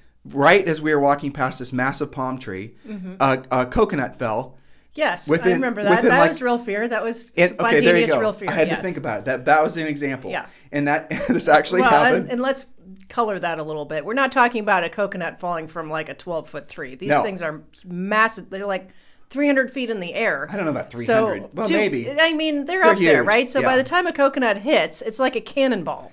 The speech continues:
Speaker 1: And these things are so hard, when they fall from these trees, they don't break. <laughs> Okay?
Speaker 2: That's crazy.
Speaker 1: Right.
Speaker 2: You do not wanna be hit by one of those.
Speaker 1: So there's a jungle near our house. It's on the property, and we walk through this jungle,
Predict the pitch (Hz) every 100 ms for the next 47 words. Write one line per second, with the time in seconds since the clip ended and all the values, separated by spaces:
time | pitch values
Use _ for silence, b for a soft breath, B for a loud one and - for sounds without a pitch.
0 | - 160 202 - 233 202 185 175 156 156
1 | 151 127 143 151 135 147 143 147 143 131
2 | - 139 131 123 135 127 135 135 98 113
3 | 120 113 - - - - 220 - 185 254
4 | 277 - 180 185 170 - - 139 131 214
5 | 214 220 156 180 175 165 156 156 139 131
6 | - - - 156 147 156 151 131 151 180
7 | 143 120 127 117 113 117 143 120 - 127
8 | 120 135 123 - 135 139 113 98 - 127
9 | 123 123 120 135 139 139 123 117 131 131
10 | 123 101 -